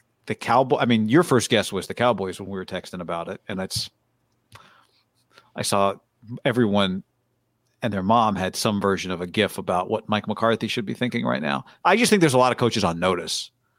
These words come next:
around the league right now, right? If you got hired in the last two years,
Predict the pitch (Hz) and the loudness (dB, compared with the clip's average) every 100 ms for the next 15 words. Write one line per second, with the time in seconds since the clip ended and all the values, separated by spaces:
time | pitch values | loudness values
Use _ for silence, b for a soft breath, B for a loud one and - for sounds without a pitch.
0 | - 107 95 85 95 110 95 82 85 - | -4 0 0 0 2 2 2 -4 -8 -10
1 | - 113 - _ b - 151 170 143 143 | -6 -4 -6 _ b -2 4 4 6 2
2 | 127 123 127 - 135 123 120 120 | 4 4 4 2 0 4 4 4